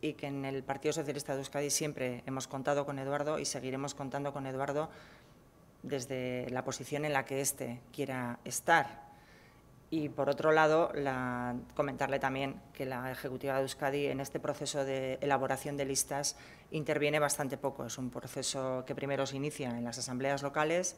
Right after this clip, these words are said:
y luego corresponde a los comités provinciales y a las ejecutivas provinciales, eh,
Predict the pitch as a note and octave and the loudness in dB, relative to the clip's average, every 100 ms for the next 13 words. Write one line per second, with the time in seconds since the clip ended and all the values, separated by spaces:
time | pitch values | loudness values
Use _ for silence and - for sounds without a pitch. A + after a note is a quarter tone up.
0 | - D#3 D3 D#3 D#3 C#3+ C3+ - D#3+ C#3 | -4 0 2 2 0 0 -2 0 -2 -2
1 | A#2+ B2+ - A#2+ A#2 A#2 A#2+ - - - | -6 -8 -10 -8 -6 -6 -8 -14 -20 -10
2 | C#3 - C#3 C3+ B2+ D3 - D#3 D3 D3 | -6 -4 -2 -2 0 0 0 -2 -2 -2
3 | - D3+ D#3 E3 - - - - - D#3+ | 0 2 4 2 -2 -8 -20 -20 0 4
4 | D3+ D3 C#3+ C3 C3+ C3+ C#3 - C#3+ C3 | 6 4 -2 -6 -2 -2 -2 -2 -4 -4
5 | B2 C3 C3 C3+ - - B2+ A#2 B2 B2 | -4 -4 -2 -2 -4 -6 -10 -10 -12 -16